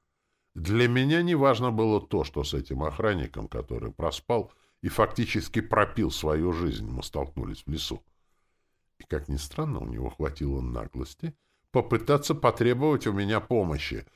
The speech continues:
причем он считал, что помощь я обязан ему оказать. При всем этом, как ни странно, он же и ограбил мою ловушку, да и требовал, чтобы я помог ему донести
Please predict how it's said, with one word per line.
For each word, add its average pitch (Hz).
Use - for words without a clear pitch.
причем 107
он 104
считал, 90
что -
помощь 143
я 101
обязан 80
ему 113
оказать. 64
При 73
всем 69
этом, -
как -
ни -
странно, -
он 67
же 123
и 165
ограбил 71
мою 110
ловушку, 139
да 107
и 139
требовал, 127
чтобы 117
я 110
помог 104
ему 90
донести 90